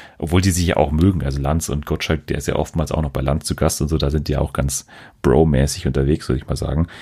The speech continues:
Ja, also das, so viel zu Wetten, dass, das wird dann im nächsten Jahr kommen.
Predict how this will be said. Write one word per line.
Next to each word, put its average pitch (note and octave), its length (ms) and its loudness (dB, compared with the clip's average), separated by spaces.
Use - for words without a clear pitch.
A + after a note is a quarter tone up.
Ja, C2+ 360 -4
also C#2+ 260 0
das, D#2 320 -2
so E2 200 2
viel E2+ 140 2
zu D2+ 240 0
Wetten, D#2 180 2
dass, C#2+ 260 0
das - 240 -4
wird C#2 180 0
dann C2 120 0
im C2+ 80 -2
nächsten C2+ 300 -2
Jahr B1+ 300 -4
kommen. D#2 380 0